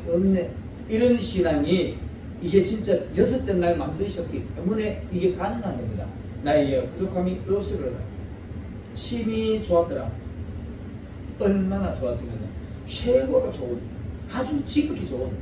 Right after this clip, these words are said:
이런 것을 가지고 심히 좋았더라 이렇게 말하는데, 그러면서 봐도 이렇게 말합니다. "저녁이 되고 아침이 되니 이는 여섯째 날이니라." 보세요.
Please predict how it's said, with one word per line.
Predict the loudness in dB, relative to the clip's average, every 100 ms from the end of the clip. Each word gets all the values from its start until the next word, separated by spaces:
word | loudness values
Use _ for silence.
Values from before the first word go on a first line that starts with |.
| -8 -8 -4
이런 | 0
것을 | 4 4
가지고 | 2 0
심히 | -2 -2 2 4 4 2 -8 -6
좋았더라 | 2 4 8 8 8 6
이렇게 | 0 -2
말하는데, | -2 -4 -4 -4 -6 -8 0
그러면서 | 2 4 4 4
봐도 | 4 4
이렇게 | 4 4
말합니다. | 2 0 -2 -4 -6 -10 -8
"저녁이 | 0 4 6 4 2
되고 | 4 4 4 2 2
아침이 | -2 -2 -2 0 -2 -2
되니 | -2 2 4 2 -2 -10 -8
이는 | -6 -6 -6 -6 -4
여섯째 | -6 -8 -10 -8 -6 -6 -4
날이니라." | 0 0 6 6 6 6
보세요. | 4 4 4